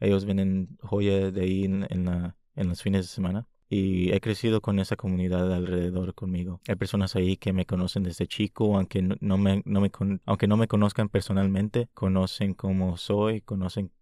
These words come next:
de que soy hijo de, de las personas que son ahí.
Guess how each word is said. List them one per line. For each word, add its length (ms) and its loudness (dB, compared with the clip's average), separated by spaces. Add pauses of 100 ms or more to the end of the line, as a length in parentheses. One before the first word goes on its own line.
de 180 0
que 220 -4
soy 240 0
hijo 260 -2
de, 300 2
de 120 -4
las 160 -2
personas 400 -2
que 80 -6
son 180 -4
ahí. 260 -2